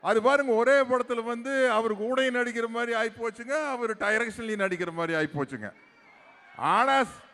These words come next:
சாதாரண டைரக்ஷன் இல்லைங்க. நானும் ராஜமௌழி முதல் கொண்டு நடிச்சு பார்த்துனுங்க.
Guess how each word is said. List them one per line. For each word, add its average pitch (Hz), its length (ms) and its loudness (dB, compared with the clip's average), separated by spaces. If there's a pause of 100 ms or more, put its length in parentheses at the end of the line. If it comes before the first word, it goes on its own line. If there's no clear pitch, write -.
(220)
சாதாரண 247 920 0
டைரக்ஷன் 247 380 -2
இல்லைங்க. 247 340 0
நானும் 214 460 0
ராஜமௌழி 233 580 0
முதல் 233 300 -4
கொண்டு 226 280 -4
நடிச்சு 226 220 -12
பார்த்துனுங்க. 226 680 0